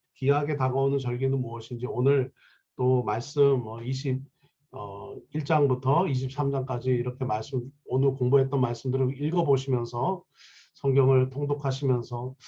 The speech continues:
아, 하나님은, 어, 하나님의 마음이 무엇인지 꼭 여러분 안에 새기시는, 어, 은혜가 있고 또 하나님의 음성을 들으시는 은혜가 있길 바랍니다.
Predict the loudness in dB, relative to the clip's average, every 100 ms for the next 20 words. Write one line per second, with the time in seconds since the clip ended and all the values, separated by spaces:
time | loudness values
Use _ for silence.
0 | -20 -20 -10 -2 0 0 2 4 6 6
1 | 4 0 -8 -16 _ -6 -4 -4 -6 -10
2 | -10 -10 -8 -10 -6 0 2 2 2 2
3 | 4 2 2 2 0 -2 -8 -8 -4 -4
4 | -4 _ _ _ _ -8 0 0 0 -4
5 | -4 -2 -2 -2 -4 -6 -6 -6 -6 -6
6 | -8 -8 -16 -18 -10 -4 -4 -6 -12 -8
7 | -6 -4 -4 -2 2 2 0 -2 0 2
8 | 0 -4 -8 -4 -2 -2 -4 _ -20 _
9 | 0 0 2 0 0 0 -2 -4 -4 -4
10 | -4 -8